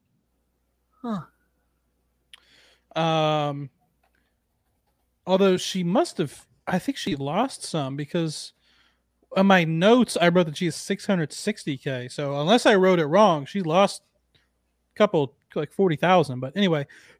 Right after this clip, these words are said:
Speaker 2: first, first, so she's, she will be the, um, <clears throat> third Canadian, 'cause there's three this season, two last season, so third or fourth or fifth, depending how you look at it.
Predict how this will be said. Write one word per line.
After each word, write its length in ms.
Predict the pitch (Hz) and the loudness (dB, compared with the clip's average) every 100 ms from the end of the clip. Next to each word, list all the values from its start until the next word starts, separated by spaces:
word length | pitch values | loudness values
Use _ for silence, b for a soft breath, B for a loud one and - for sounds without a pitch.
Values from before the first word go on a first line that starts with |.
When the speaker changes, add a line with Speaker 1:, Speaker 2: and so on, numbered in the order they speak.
| - | 2
Speaker 2:
first, 340 | 196 254 - - | 6 6 4 -10
first, 600 | - - 214 254 - - | -8 2 4 2 -2 -10
so 120 | - 196 | -6 -2
she's, 340 | 208 185 165 | -2 -4 -8
she 160 | - 214 | -6 -2
will 180 | 220 208 | -2 -2
be 280 | 196 190 | -4 -6
the, 400 | 180 175 175 170 - _ _ _ _ - | -6 -6 -6 -8 -12 _ _ _ _ -4
um, 520 | 160 165 151 147 143 - _ _ _ _ _ _ _ _ _ | 0 2 0 -4 -8 -14 _ _ _ _ _ _ _ _ _
<clears throat> 460 | - - 185 165 175 _ _ | -14 -10 -10 -10 -12 _ _
third 680 | - - 190 190 208 226 226 | -20 -2 2 4 4 0 -6
Canadian, 720 | - 202 170 151 139 131 156 - _ _ _ - | -4 -2 0 -2 -6 -8 -10 -14 _ _ _ -6
'cause 100 | 143 | -4
there's 180 | 143 - | -4 -8
three 260 | 165 175 214 | -4 0 2
this 200 | 202 190 | 2 0
season, 460 | - 175 160 165 | -4 -4 -2 -4
two 240 | 151 175 180 | -6 -4 0
last 340 | 170 147 139 | 0 0 -2
season, 340 | 151 135 139 135 | -6 -8 -8 -8
so 120 | 143 | -6
third 400 | - 160 156 156 | 0 2 2 0
or 200 | 156 143 | -2 -4
fourth 280 | - 143 147 | -2 -4 -4
or 60 | |
fifth, 260 | - 147 147 | -6 -6 -6
depending 320 | 180 147 147 | -8 -6 -4
how 80 | 151 | -4
you 100 | 147 | -4
look 200 | 143 143 | -4 -2
at 160 | 143 147 | 0 -2
it. 140 | 160 | -4